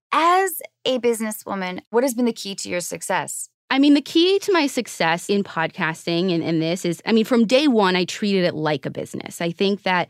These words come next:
Speaker 2: that's where a lot of people, the disconnect is. They think that it'll be a hobby until it turns into a business. And before I ever put out episode one, like, I had started my L L C. I literally dumped my life savings into it and didn't tell my husband 'cause I knew he wouldn't be cool with it.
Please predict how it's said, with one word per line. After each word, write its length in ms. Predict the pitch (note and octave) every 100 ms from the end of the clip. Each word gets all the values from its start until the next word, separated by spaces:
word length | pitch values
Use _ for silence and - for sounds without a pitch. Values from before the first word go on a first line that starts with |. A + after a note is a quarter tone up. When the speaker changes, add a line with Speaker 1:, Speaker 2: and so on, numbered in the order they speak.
| -
Speaker 2:
that's 160 | B3+ C#4+
where 80 |
a 60 | B3
lot 200 | G#3 G3+
of 60 | -
people, 420 | G#3+ G#3+ G#3 G3+
the 120 | F#3
disconnect 560 | F#3+ - A3+ G#3+ G3+ G#3+
is. 300 | G#3 A3 -
They 160 | F#3+ G3
think 180 | - G#3
that 140 | F#3+
it'll 160 | F#3 F3
be 80 | F3
a 40 |
hobby 360 | E3+ E3+ F3 F#3+
until 380 | E3+ - E3+ F3+
it 80 |
turns 260 | - G#3 G3+
into 300 | G#3 G#3 A3
a 40 |
business. 540 | G3+ G#3+ A#3+ C4 E4 - -
And 300 | F#3+ F#3 F3
before 340 | G3+ A3+ G#3+
I 120 | G#3+ -
ever 260 | G#3+ A3+
put 140 | G#3+ G#3+
out 180 | G3
episode 460 | F3+ F#3+ F#3 F3+ E3+
one, 240 | F#3 F3
like, 140 | E3 E3
I 120 | F#3
had 140 | F#3+ F#3
started 300 | G3 F#3+ F3+
my 120 | E3
L 200 | E3 E3+
L 120 | D#3+
C. 440 | E3 - F3+ F#3 F3+ -
I 100 | F3+
literally 500 | F3+ G3 G#3 F#3+ F3+
dumped 340 | F#3 F3 -
my 120 | E3+
life 340 | E3 E3+ E3+ -
savings 640 | - - E3+ E3+ F#3 F#3
into 240 | G3 G3
it 220 | G3 G3 -
and 160 | E3
didn't 220 | E3 E3+ F#3
tell 160 | F#3+
my 140 | F#3 F#3
husband 380 | F#3+ F#3 G3
'cause 80 | -
I 100 | E3+
knew 260 | E3 F3 F#3
he 140 | F#3+
wouldn't 240 | F3+ F3+ F3+
be 80 | F3
cool 240 | C4+ F#3
with 140 | A3 A#3
it. 340 | B3 C#4